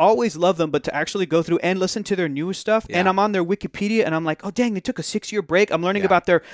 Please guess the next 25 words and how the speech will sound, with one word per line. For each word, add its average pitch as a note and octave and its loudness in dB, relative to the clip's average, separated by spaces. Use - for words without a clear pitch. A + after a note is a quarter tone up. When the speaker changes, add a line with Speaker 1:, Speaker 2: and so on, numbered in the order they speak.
Speaker 1:
producer G3 2
Speaker 2:
Yes. F#3+ -2
Speaker 1:
shuffle. G#3+ 4
I'm F#3 2
like, F3 2
"Oh A3+ 2
my D#3+ -4
Speaker 2:
Yes. - -10
Speaker 1:
God, - -12
look, - 2
they G3+ 2
got D3 0
married, A3 2
got F#3+ 0
divorced. F#3 0
Oh, A#3 6
that's F3 2
all A#3 6
this," G#3+ 2
you G3 2
know. E3+ 6
Speaker 2:
<laughs> - -
I D3 2
am E3 0
Speaker 1:
It's, F3+ 0